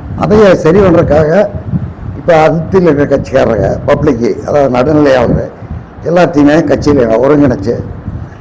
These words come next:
அந்த ஓட்டை, அதாவது அந்த ஆறாயிரம் ஓட்டுங்கிறதுனா பன்னெண்டாயிரம் ஓட்டு டார்கெட் பண்ணி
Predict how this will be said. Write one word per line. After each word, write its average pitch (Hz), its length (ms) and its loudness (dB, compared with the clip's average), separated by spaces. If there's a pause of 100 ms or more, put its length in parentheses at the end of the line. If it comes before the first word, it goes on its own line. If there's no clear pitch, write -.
(560)
அந்த 185 460 4
ஓட்டை, 208 200 2
அதாவது 165 320 2
அந்த 160 140 0
ஆறாயிரம் 165 420 4
ஓட்டுங்கிறதுனா 160 760 2
பன்னெண்டாயிரம் 160 420 2
ஓட்டு 156 260 0
டார்கெட் 117 380 -4
பண்ணி 87 180 -8